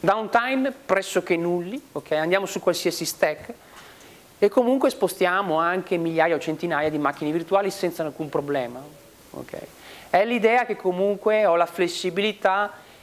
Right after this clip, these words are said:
e mi permetto di creare, come dire, un, facilitare quello che è un discorso di hybrid cloud, molto più semplice, ok? Quindi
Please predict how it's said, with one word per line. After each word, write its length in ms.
e 120
mi 160
permetto 460
di 180
creare, 500
come 220
dire, 180
un, 440
facilitare 880
quello 200
che 120
è 20
un 60
discorso 500
di 140
hybrid 260
cloud, 460
molto 280
più 140
semplice, 520
ok? 320
Quindi 540